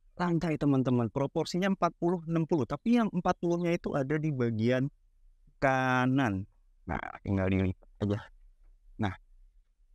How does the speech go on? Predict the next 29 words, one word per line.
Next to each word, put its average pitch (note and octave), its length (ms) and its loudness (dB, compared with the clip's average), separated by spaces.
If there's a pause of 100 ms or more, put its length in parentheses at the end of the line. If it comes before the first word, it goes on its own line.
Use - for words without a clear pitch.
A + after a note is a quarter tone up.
(280)
tuh, G#2 120 2 (200)
cukup C3 480 -2
luas D#3+ 400 0
lah D#3+ 160 -6
ini. D3 240 0 (360)
Dan B2+ 240 2
di B2 80 2
sini C#3 240 2
ada C#3 320 2 (160)
fasilitas B2+ 720 -2
buat B2+ 320 2
ngecas-ngecas A#2+ 800 0 (640)
dua A#2+ 300 2
belas A#2+ 560 0
volt, D#3+ 240 2
dan D3+ 160 0
ada C#3+ 260 -2
lampu C3+ 540 0
yang C3+ 240 0
masih C3+ 560 -2
kuning B2 400 0
seperti - 580 -4 (540)
ini. D#3 240 4
Dan G#2+ 240 0
kalau A2+ 160 4
teman-teman A2+ 500 0
pengen A2+ 300 0
naruh A2+ 320 0
laptop A#2+ 320 -2